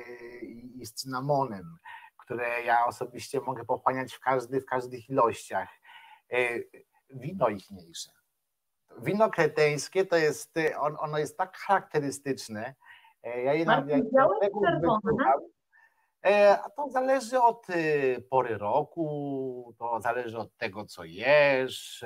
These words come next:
Speaker 1: albo wiesz, że o, tutaj w tej tawernie mają dobre białe, czerwone nie wychodzi najlepsze.
Speaker 2: Mhm.
Speaker 1: Chociaż takie to domowe wino, e, ichniejsze, ono ma taki kolor ciemno-czerwony, wręcz taki brąz wpadający, ale ma niesamowity,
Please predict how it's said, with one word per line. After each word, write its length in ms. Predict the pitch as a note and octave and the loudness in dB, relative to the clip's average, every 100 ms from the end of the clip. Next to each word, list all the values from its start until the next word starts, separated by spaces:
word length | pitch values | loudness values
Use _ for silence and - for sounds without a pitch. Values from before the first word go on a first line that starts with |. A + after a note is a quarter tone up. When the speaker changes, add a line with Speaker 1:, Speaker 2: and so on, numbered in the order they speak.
| G#2+ | 0
Speaker 1:
albo 500 | A2+ G#2+ G#2+ G#2+ G#2 | 0 0 -4 -4 -4
wiesz, 300 | A#2+ B2 A2 | -6 -6 -4
że 180 | A2 B2+ | -2 4
o, 180 | C#3 | 4
tutaj 360 | C#3 C#3+ C3+ C3+ | 4 0 -2 -2
w 40 | |
tej 140 | - C#3 | -4 2
tawernie 380 | C3 A#2 C3 C3 | 2 4 0 0
mają 220 | C3 A#2 | -2 2
dobre 320 | B2+ B2+ A#2 | 2 2 2
białe, 320 | A#2+ G#2 F2+ | 4 2 2
czerwone 480 | - A#2 A#2+ B2 A#2+ | -8 -6 -4 -4 -4
nie 140 | A#2 | -6
wychodzi 420 | A2+ A2 A#2 F#2+ F#2+ | -4 2 2 2 -6
najlepsze. 440 | F2+ F#2 - - F2+ - F#3 | -14 -14 -14 -14 -16 -18 -14
Speaker 2:
Mhm. 220 | F#3+ B3 | -12 -2
Speaker 1:
Chociaż 260 | D3 E3 D3+ | 0 2 0
takie 260 | D3+ D3+ | 0 -2
to 200 | C#3 C#3 - - - | 0 0 -2 -10 -4
domowe 600 | A2+ B2+ C#3 G#3 G#3+ F3 | 2 4 6 6 6 0
wino, 500 | D#3 C#3 C#3+ G#3 - - _ _ | -2 0 4 4 4 -16 _ _
e, 80 | A2+ | -14
ichniejsze, 580 | A#2+ - C3+ C3+ - D#3 | -14 -12 -8 -8 -2 2
ono 320 | E3+ F3 D#3+ | 2 4 0
ma 200 | C#3 D3 | 0 -6
taki 280 | C#3+ C#3 _ | -8 -10 _
kolor 500 | - D3+ D#3+ D3+ C3+ _ | -2 0 2 0 -2 _
ciemno-czerwony, 1300 | - E3+ D3 B2 A2+ - B2 A2+ A2 B2+ C3 A#2+ A2 | 4 4 4 -8 -14 -10 -10 -8 -2 0 0 -2 -12
wręcz 300 | G2 G#2 G#2 | -14 -20 -20
taki 300 | A2+ G#2+ A2+ | -20 -16 -14
brąz 400 | A2+ A#2 A#2 - | -4 -4 -4 -12
wpadający, 640 | - G#2+ G#2 G2+ A2 G#2+ C3 | -4 -4 -4 -10 -12 -6 -4
ale 120 | C3 | -2
ma 140 | C3 | -4
niesamowity, 920 | C3+ C#3+ - D3+ D3+ D3+ C#3 D3+ - | -4 -8 -2 0 2 0 -6 -10 -14